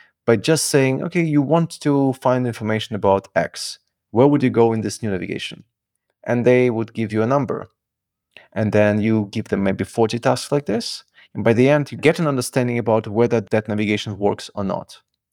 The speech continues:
And it's only then when you went through all of it where you actually end up designing your drop-downs or mega menus or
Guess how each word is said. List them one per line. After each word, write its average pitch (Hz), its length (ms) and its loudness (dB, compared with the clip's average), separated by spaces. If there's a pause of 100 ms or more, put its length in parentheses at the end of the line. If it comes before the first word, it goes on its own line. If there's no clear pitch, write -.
And 117 120 2
it's 120 140 0
only 151 240 2
then 151 300 2
when 104 140 0
you 95 100 -2
went 151 240 0
through - 160 -8
all 90 200 -2
of - 140 -6
it - 160 -6
where 95 100 0
you 104 120 4
actually - 320 -4
end 104 200 -2
up 101 140 2
designing 104 500 0
your 98 320 -2 (380)
drop-downs 117 680 2
or 92 60 -4
mega 123 380 2
menus 113 640 -2
or 95 440 -2